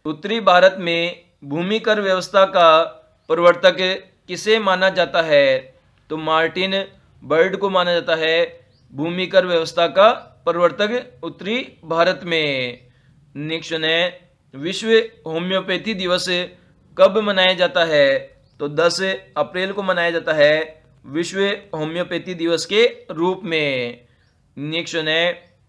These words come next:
संयुक्त सूक्ष्मदर्शी में कितने उत्तल लेंस का प्रयोग किया जाता है?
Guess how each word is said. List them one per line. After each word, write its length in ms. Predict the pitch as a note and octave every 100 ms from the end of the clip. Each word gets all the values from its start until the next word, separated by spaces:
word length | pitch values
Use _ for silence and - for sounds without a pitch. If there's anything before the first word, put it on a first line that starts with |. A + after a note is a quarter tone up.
| _
संयुक्त 440 | - F3 G3+ G3+ A#3
सूक्ष्मदर्शी 760 | - G3+ G3+ G3 F3+ E3+ F#3+
में 480 | F#3 D#3+ D3+ D3+ - _ _ _
कितने 520 | E3 G3+ G#3 A#3 A#3 -
उत्तल 320 | D3+ G#3+ G#3+
लेंस 320 | G3 G3+ G3
का 140 | A3
प्रयोग 460 | G3+ F3 E3+ F3+ F3+ - _ _ _ _ E3
किया 260 | F3+ A3
जाता 320 | G3+ F#3 G3
है? 400 | F3 D3+ C#3+ C3+